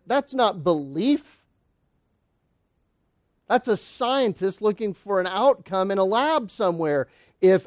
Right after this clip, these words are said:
A plus B equals C, then I know I've got something to work with." Faith says, "I hear. I believe."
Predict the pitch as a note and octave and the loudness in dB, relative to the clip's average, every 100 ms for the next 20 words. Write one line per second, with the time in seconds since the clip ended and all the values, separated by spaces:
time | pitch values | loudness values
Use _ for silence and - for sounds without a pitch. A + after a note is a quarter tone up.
0 | - G#3 B3+ C4 A#3+ A3 G3 F3 B3+ B3 | 0 6 8 6 4 4 4 -2 -4 -2
1 | G#3+ F3 G3 - C#4+ B3 A#3 E3 A3 C4 | -4 -2 -4 -4 -4 -2 -2 0 4 4
2 | A#3+ A3 A3 A3 G#3 F3 G#3+ G#3 E3 G3 | 4 2 4 4 4 4 4 4 2 -6
3 | E3+ F#3+ E3+ D#3 E3 F3 C3+ B2 G2 _ | -4 -2 -2 2 2 2 0 -8 -8 _
4 | _ _ _ _ _ _ _ _ _ _ | _ _ _ _ _ _ _ _ _ _
5 | _ _ _ _ - F3+ - - D#3+ C#3 | _ _ _ _ 0 2 0 -2 0 0
6 | - - _ _ _ _ _ _ _ _ | -4 -20 _ _ _ _ _ _ _ _
7 | _ _ _ _ _ _ _ _ _ - | _ _ _ _ _ _ _ _ _ -12
8 | C3+ A#2+ D#3+ C#3 G#2+ - _ _ _ _ | -10 -4 -2 -2 -6 -18 _ _ _ _
9 | _ _ _ _ _ _ _ _ _ _ | _ _ _ _ _ _ _ _ _ _
10 | _ D3+ C#3+ C#3 C#3+ C3 G2 _ _ | _ -6 -4 -4 -4 -6 -8 _ _